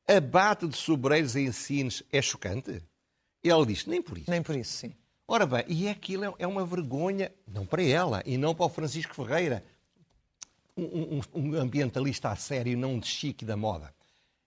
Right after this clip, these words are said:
Speaker 1: A, a precipitação do que foi dito sobre isso, a incompetência disso,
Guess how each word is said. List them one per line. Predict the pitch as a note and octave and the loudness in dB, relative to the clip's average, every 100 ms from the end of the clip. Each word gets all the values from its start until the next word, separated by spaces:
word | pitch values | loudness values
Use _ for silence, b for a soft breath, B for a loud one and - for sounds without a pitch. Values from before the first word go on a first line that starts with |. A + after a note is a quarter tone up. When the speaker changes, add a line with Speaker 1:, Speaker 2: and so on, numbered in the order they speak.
| _ _ | _ _
Speaker 1:
A, | G3 F#3+ F3 | 0 2 2
a | |
precipitação | F3 D#3+ - F3 E3 D3 - C#3+ C3+ | 2 -2 -2 -4 0 0 2 0 0
do | B2+ | -4
que | |
foi | - B2 | -4 -4
dito | G#2 G#2 | -4 -6
sobre | - G2+ F2 D2 | -6 -8 -10 -16
isso, | D#2 - - _ _ _ | -16 -16 -16 _ _ _
a | F#3 | 2
incompetência | F#3 F3 F#3+ F3+ - - - D3+ D#3 A2 - G#2+ | 2 2 2 2 -2 -6 2 4 4 -2 -4 -4
disso, | F#2+ F2 E2+ - | -4 -8 -12 -18